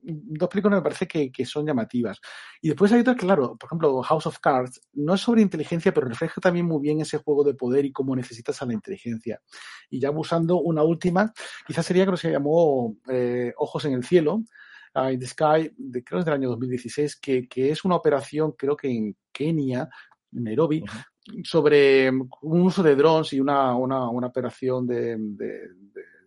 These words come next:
Speaker 1: de eliminación de un, de un líder terrorista. Y refleja muy bien todo el problema de los daños colaterales y, sobre todo, todas las discusiones internas que se producen dentro de,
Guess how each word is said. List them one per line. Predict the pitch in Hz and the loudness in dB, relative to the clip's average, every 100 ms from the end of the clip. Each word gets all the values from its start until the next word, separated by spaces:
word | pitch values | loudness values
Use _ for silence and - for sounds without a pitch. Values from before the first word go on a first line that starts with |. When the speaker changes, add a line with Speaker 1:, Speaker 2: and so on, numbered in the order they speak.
| _ _ - | _ _ -14
Speaker 1:
de | 120 | -12
eliminación | 113 110 110 - 135 | -10 -10 -10 -6 -4
de | 131 | -2
un, | 120 120 113 | -4 -6 -8
de | 120 | -8
un | 117 | -8
líder | 120 123 123 | -4 -2 -2
terrorista. | 127 123 135 156 151 - - - _ _ _ - - - - | -4 -2 -4 -2 -4 -4 -8 -20 _ _ _ -18 -18 -8 0
Y | 175 | 0
refleja | 143 151 190 220 | 2 2 6 8
muy | |
bien | 214 208 | 8 6
todo | - 196 | 6 6
el | 196 | 6
problema | 185 170 | 6 6
de | 175 | 6
los | 139 | 4
daños | 120 151 160 | 2 0 2
colaterales | - 139 135 139 151 | 2 2 4 0 0
y, | 151 | 2
sobre | 143 131 | 2 2
todo, | 165 202 | 2 2
todas | 196 196 208 | 4 4 4
las | 156 | 2
discusiones | 147 - 131 170 180 151 | -4 -8 -6 -2 -2 -4
internas | 135 147 165 | -2 -2 -2
que | - | -4
se | - 185 | -4 -4
producen | 123 139 135 160 185 - - - - _ _ - | -2 -4 -2 -6 -6 -12 -20 -20 -20 _ _ -8
dentro | 165 139 151 156 180 | 0 4 4 4 4
de, | 170 156 139 123 110 104 | 6 8 8 4 0 -6